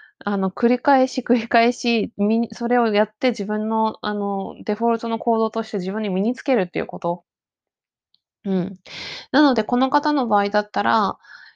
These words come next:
えっと、その仕事のメールがね、そのお休みの日に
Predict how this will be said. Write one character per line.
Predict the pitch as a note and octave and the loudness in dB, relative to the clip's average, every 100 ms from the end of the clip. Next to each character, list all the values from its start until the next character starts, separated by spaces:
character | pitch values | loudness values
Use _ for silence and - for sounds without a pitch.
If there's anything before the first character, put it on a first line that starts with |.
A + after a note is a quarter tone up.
| _ - | _ -6
え | G#3+ G#3 G#3 | -2 -2 -4
っ | - | -2
と、 | G#3 G3+ | 0 0
そ | G3 | 0
の | G3+ G3 | -4 -2
仕 | - A#3 | -2 0
事 | B3 B3 B3 | 0 0 0
の | B3+ B3+ B3+ B3+ B3 - _ _ - | 2 4 4 4 2 -4 _ _ -6
メ | A3+ A3+ A#3 | 0 0 0
ー | |
ル | A3+ | 0
が | A3+ | 0
ね、 | A3+ D4 | 0 -4
そ | G4 A#3+ | -4 -2
の | G#3+ G3 _ _ - | 0 -2 _ _ -2
お | G#3 | 2
休 | A#3 C#4+ - D4 | 4 2 -2 -4
み | C#4+ | -4
の | C#4 | -4
日 | C#4 C4+ B3+ - _ _ _ _ _ _ _ - | -4 -4 -4 -6 _ _ _ _ _ _ _ -6
に | G3 G#3 A#3 - | 0 2 2 -2